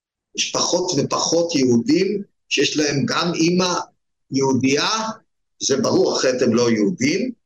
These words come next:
וגם אבא יהודי. זה מצרך שהולך וקלה, הוא עדיין מונה מיליונים, אבל אני מעריך שלאורך זמן הוא לא יהיה מיליונים,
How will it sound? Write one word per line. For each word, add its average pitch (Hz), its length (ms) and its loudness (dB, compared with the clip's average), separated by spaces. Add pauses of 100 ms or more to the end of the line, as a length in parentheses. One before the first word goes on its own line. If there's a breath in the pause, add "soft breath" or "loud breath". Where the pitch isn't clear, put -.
(480)
וגם 139 300 -2
אבא 98 340 -2
יהודי. 85 480 -6 (1800)
זה 151 520 2 (380)
מצרך 147 880 -4 (380)
שהולך 160 760 0
וקלה, 151 440 0
הוא 123 160 2
עדיין 190 380 -2
מונה 180 280 2
מיליונים, 185 720 0 (760)
אבל 131 440 0
אני 120 260 0
מעריך 123 760 -2 (300)
שלאורך 127 540 0
זמן 160 640 -4 (340)
הוא 117 140 -2
לא 175 160 2
יהיה 143 240 0
מיליונים, 110 720 2